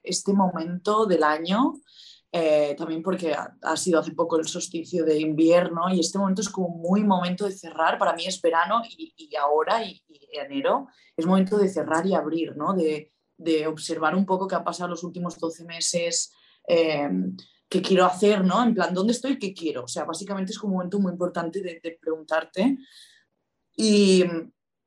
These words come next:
y bueno, sí, eh, quiero decir que, que creo que es importante hacerte esa, esa pregunta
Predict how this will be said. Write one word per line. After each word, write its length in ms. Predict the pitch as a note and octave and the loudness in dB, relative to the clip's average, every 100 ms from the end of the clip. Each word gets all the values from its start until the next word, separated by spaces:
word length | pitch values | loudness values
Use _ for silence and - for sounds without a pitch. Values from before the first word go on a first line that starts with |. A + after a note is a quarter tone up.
| _ _ _ _ - | _ _ _ _ -2
y 120 | G#3 | 2
bueno, 240 | G#3 A#3 | 4 4
sí, 300 | F#3 A#3 F3+ E3 | 2 0 -2 0
eh, 380 | D#3+ D#3+ - - | -2 -4 -8 -6
quiero 180 | - F3 | -2 2
decir 380 | F#3+ F#3+ F#3+ F#3+ | 0 0 -2 -2
que, 380 | G#3+ F3+ D#3 - | -4 -4 -6 -6
que 600 | - D#3 D3 B2 - - | 0 2 2 0 -4 -8
creo 160 | - E3 | -2 0
que 80 | F#3 | 0
es 80 | G3 | 0
importante 560 | F#3 F3+ E3 D#3 D#3 | 0 -2 -4 -6 -6
hacerte 460 | - - F3+ E3+ F#3 | -8 -2 -2 0 0
esa, 480 | F3+ E3 D#3 - - | 2 2 2 0 -2
esa 300 | F#3 F#3+ F3 | -4 -2 -2
pregunta 720 | E3 D#3+ E3+ E3 E3+ G3 C4+ | -2 -4 -6 -4 0 2 0